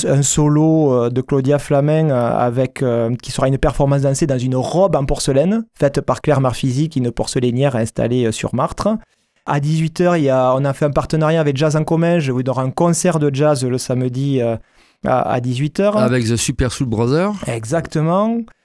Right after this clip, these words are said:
Speaker 1: En lien avec Angonia, qui est notre espace culturel, euh, qui, euh, avec, où on travaille justement une programmation culturelle hors les murs pour le moment, en attendant que le,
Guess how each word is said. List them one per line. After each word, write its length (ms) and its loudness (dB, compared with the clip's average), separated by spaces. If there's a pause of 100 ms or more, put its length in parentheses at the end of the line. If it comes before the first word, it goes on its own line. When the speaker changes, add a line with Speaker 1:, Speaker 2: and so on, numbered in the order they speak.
(320)
Speaker 1:
En 120 -2
lien 340 0
avec 400 -2
Angonia, 540 -2
qui 240 -4
est 20 -2
notre 240 -4
espace 320 -4
culturel, 600 -2
euh, 160 -2
qui, 260 -6
euh, 380 -2
avec, 320 -4 (120)
où 460 -2
on 60 -2
travaille 360 0
justement 200 -4
une 80 -2
programmation 580 -2
culturelle 640 -2
hors 220 0
les 100 2
murs 260 2
pour 160 -6
le 60 -2
moment, 220 -2
en 160 0
attendant 400 -2
que 160 -6
le, 140 -2